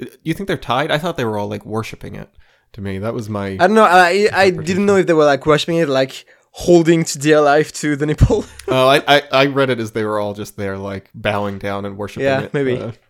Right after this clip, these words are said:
Speaker 1: yeah, that's a good joke to me. Um, the, the stuff where the, the Lone Ranger homage at the end, the dead Ranger,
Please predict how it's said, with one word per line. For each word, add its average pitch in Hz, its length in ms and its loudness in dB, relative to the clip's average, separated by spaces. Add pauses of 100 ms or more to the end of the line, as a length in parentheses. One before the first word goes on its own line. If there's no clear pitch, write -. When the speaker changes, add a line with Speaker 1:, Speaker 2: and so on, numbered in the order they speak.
(180)
Speaker 1:
yeah, 90 160 -12
that's - 340 -10
a - 60 -14
good 98 140 -16
joke - 220 -14
to - 80 -18
me. 110 120 -16 (460)
Um, 123 360 -4 (600)
the, 120 460 -6
the 117 80 -8
stuff 131 320 -6
where 117 140 -4
the, 104 280 -6
the - 100 -12
Lone 107 300 -4
Ranger 104 400 -6
homage 113 360 -6
at - 100 -18
the 101 160 -10
end, 104 180 -6
the 101 60 -10
dead 98 260 -6
Ranger, 120 520 -6